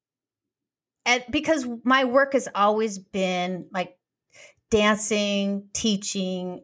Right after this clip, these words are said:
educating, service. So that's, like, part of one of my values, right? So that's,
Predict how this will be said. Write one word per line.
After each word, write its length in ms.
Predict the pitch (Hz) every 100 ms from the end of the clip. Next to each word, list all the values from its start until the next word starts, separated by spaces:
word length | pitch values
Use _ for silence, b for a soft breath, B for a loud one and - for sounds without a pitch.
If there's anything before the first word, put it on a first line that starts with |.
| -
educating, 1120 | 175 180 202 - 196 202 202 196 196 190 190
service. 1080 | - - - 196 190 190 185 180 190 190 - B B B B
So 140 | 254
that's, 300 | 247 269 -
like, 300 | 339 330 -
part 260 | 208 202 208
of 160 | 190
one 140 | 208 208
of 40 |
my 140 | 190
values, 520 | 180 185 190 175 165 175
right? 300 | 170 190 -
So 180 | 202 196
that's, 580 | 196 190 - - -